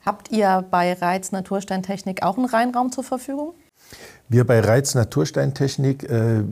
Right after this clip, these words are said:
Speaker 2: wir haben die Vorstufe, wir haben einen Grauraum.
Speaker 1: Mhm.
Speaker 2: Wir gewährleisten dort über Filtersysteme und auch über den Zugang,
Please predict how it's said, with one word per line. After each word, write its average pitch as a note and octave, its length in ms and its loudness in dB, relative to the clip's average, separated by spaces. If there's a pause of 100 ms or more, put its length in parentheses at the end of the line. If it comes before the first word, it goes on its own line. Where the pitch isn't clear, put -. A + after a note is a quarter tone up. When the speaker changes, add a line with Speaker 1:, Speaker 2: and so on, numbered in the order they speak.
Speaker 2:
wir G#2+ 260 2
haben A2+ 260 2
die G2+ 100 -2
Vorstufe, F3 800 -2
wir G2+ 140 0
haben G#2+ 220 0
einen G2 300 0
Grauraum. E3+ 600 2
Speaker 1:
Mhm. A3 180 -2 (220)
Speaker 2:
Wir A2 300 0
gewährleisten A2 800 2
dort C#3+ 320 0
über G#2 640 0 (120)
Filtersysteme C3+ 1120 0 (420)
und A2+ 240 0
auch A#2 220 2
über G#2+ 260 2
den F#2+ 260 0
Zugang, C3 720 2